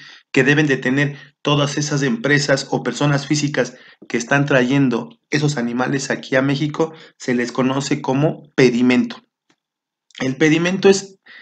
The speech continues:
el documento que, eh, avala que esa mercancía, o en este caso esos animales, pasaron por las aduanas de México y, este,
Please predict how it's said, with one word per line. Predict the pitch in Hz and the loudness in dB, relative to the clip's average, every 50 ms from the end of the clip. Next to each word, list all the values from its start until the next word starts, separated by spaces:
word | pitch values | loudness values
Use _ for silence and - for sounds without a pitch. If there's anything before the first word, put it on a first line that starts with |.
| - _ - | -20 _ -2
el | - 139 143 | 0 0 2
documento | 143 147 147 147 - 147 147 147 165 180 185 175 180 190 202 226 - - - - _ _ _ _ _ | 2 2 0 0 2 2 2 4 2 2 0 0 2 0 0 0 -2 -10 -18 -20 _ _ _ _ _
que, | - - 151 160 175 196 190 - - - | 0 2 4 4 2 0 -4 -8 -8 -6
eh, | - 123 123 117 117 - | -6 -4 -6 -8 -8 -4
avala | - 143 120 120 147 156 160 160 165 175 214 - - - | -4 -2 2 4 4 4 4 4 2 0 -2 -4 -6 -4
que | - 139 139 143 147 | 0 2 2 4 2
esa | 147 147 - 175 | 2 4 2 2
mercancía, | 160 147 131 110 - 120 117 120 120 - - 160 151 127 | 4 4 2 2 2 0 -2 -2 -2 -2 0 2 2 2
o | 113 113 | 2 0
en | 117 | -2
este | 131 127 - - 123 | -4 -6 -6 -6 -6
caso | - 135 131 - 123 | -4 -4 -4 -4 -4
esos | 123 131 127 | -4 -4 -2
animales, | 139 139 143 143 143 139 143 156 151 151 - - - - _ _ - | 0 0 2 2 4 4 2 2 0 -2 -8 -18 -20 -20 _ _ 0
pasaron | - 127 120 117 - 156 156 160 160 156 147 | 2 2 2 2 0 0 2 2 2 0 0
por | - 127 123 | -2 -2 -2
las | 120 117 117 - | -2 -2 -2 -2
aduanas | 113 107 117 127 131 135 139 127 | -2 0 0 0 2 2 0 2
de | 139 139 | 2 2
México | 139 139 139 139 151 147 147 - 156 151 151 - - - - - _ _ | 2 0 0 0 -2 -4 -2 -2 -4 -4 -4 -6 -16 -20 -20 -20 _ _
y, | - 143 151 156 147 | 2 4 4 4 4
este, | 127 110 - - - 127 117 110 110 110 | 2 0 -4 -4 -2 0 0 0 -2 -4